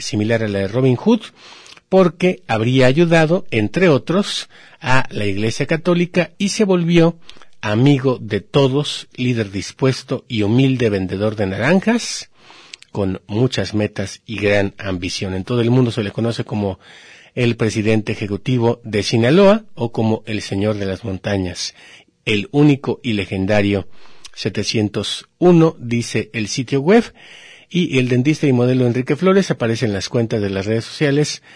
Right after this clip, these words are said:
de la compañía con una sudadera, sudadera, perdón, con la capucha del señor de las montañas y pantalones vaqueros azules. En la cuenta de Instagram, eh, el hombre más conocido como Chocho Loco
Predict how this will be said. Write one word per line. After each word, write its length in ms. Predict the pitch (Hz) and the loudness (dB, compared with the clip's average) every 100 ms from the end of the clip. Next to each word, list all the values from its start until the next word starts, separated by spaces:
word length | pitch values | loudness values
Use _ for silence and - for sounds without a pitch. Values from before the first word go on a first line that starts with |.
| - _ | -20 _
de 60 | 110 | -2
la 140 | 101 | -2
compañía 640 | 95 110 104 107 107 104 98 - - - - | 0 -2 2 2 2 2 -2 -16 -20 -16 -2
con 220 | 104 98 | -2 -2
una 220 | 113 107 | -2 -2
sudadera, 680 | 104 98 95 101 98 101 101 _ _ _ | 0 -2 0 -2 -4 -8 -10 _ _ _
sudadera, 540 | - 113 104 104 101 | -4 0 0 0 -4
perdón, 340 | - 101 107 | -6 -2 -2
con 160 | 104 107 | -2 -4
la 100 | 101 | -4
capucha 460 | 101 - 110 113 101 | -6 -10 -8 -6 -4
del 140 | 92 | -6
señor 300 | - 101 98 | -6 -6 -4
de 60 | 101 | -6
las 180 | 101 | -6
montañas 640 | - 127 156 160 190 - - - _ _ _ _ _ _ _ - - | -4 0 4 4 4 0 -14 -20 _ _ _ _ _ _ _ -20 -4
y 160 | 131 | -2
pantalones 540 | 127 117 107 107 107 101 | 0 0 0 -2 -2 -2
vaqueros 440 | 101 - 107 - - | -4 -4 -4 -6 -8
azules. 680 | 127 202 208 196 - - - - - - - _ | -6 2 4 4 2 -6 -18 -20 -20 -20 -20 _
En 140 | - 107 | -6 -2
la 100 | 101 | -2
cuenta 340 | - 127 120 | 0 0 2
de 120 | 113 | 2
Instagram, 680 | 143 208 - 185 175 190 247 - - - - - - - | 4 4 4 2 4 4 2 -2 -16 -20 -20 -20 -20 -8
eh, 480 | 107 98 95 95 _ | -4 -2 -2 -6 _
el 460 | 117 101 98 98 - | -6 -4 -4 -6 -4
hombre 340 | 113 117 110 | 0 2 2
más 180 | 107 110 | 0 0
conocido 380 | 110 95 117 107 | -4 -4 -4 -4
como 260 | 104 98 | -4 -6
Chocho 300 | 98 - - | -2 -4 0
Loco 500 | 127 190 190 185 185 | 2 4 2 -2 -4